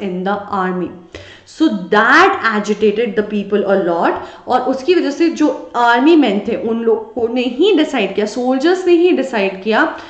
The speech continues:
कि अब वो हथियार उठाएंगे अपने ही एम्प्लॉयर के against। उसके बाद उनके प्रमोशन के chances were very bleak, very weak, you could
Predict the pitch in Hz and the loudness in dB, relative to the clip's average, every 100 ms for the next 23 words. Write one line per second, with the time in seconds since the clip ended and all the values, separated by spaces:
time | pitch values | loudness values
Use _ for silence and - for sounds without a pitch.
0 | - - 302 - 247 208 254 311 233 - | -20 -10 -8 -4 -4 -2 -2 -2 -4 -4
1 | 233 226 226 220 220 190 196 285 - 214 | -4 -2 -2 -6 -8 -8 -6 -4 -4 -6
2 | 214 214 202 185 208 - 208 185 196 170 | -6 -6 -6 -2 -2 -2 -6 -4 -4 -4
3 | 180 180 220 196 190 151 - - - - | -4 -6 -8 -8 -8 -10 -12 -16 -20 -20
4 | _ _ _ - 320 - 440 480 466 440 | _ _ _ -6 -4 0 0 0 -2 -2
5 | 480 - 247 226 277 294 349 339 - 254 | -2 -2 -4 -2 -2 -2 -2 -2 -2 -4
6 | 226 285 254 262 180 202 277 285 240 214 | -4 -6 -6 -6 -6 -6 -4 -4 -4 -6
7 | 247 226 - 202 233 269 269 180 208 254 | -6 -6 -6 -4 -2 -2 -2 -4 -4 -2
8 | 254 - 214 - 185 | -2 -4 -8 -6 -8